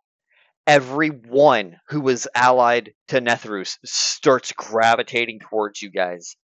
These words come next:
into this, uh, vortex, this portal. So you see everyone just start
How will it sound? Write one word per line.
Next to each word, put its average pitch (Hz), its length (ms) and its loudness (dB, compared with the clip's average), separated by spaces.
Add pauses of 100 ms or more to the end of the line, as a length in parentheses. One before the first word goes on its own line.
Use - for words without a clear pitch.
into 120 720 -6 (960)
this, - 360 -4 (1500)
uh, 98 220 2 (400)
vortex, - 680 -4 (1000)
this 113 120 -2
portal. 95 460 -4 (580)
So 139 160 0
you 127 240 -4
see 131 380 -4
everyone 113 680 0
just 113 160 -8
start 123 260 0